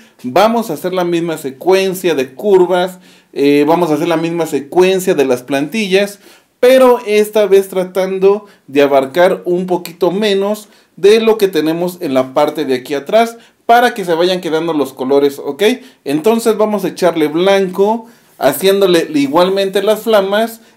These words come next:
y después le vamos a echar un color naranja, ¿ok? Entonces, eh, vamos a echarle color blanco. Ya no te pongo cómo lo echamos para no repetir lo mismo,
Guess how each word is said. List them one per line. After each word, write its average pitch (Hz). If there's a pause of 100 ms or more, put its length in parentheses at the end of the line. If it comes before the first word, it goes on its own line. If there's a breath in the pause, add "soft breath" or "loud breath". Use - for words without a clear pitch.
(140)
y 277
después 220
le 214
vamos 214
a 175
echar 185
un 190
color 180
naranja, 127 (100)
¿ok? 143 (440 loud breath)
Entonces, 262
eh, 175
vamos 202
a 160
echarle 165
color 165
blanco. 269 (280 loud breath)
Ya 202
no 220
te 196
pongo 185
cómo 185
lo 151
echamos 196
para 147
no 175
repetir 170
lo 151
mismo, 247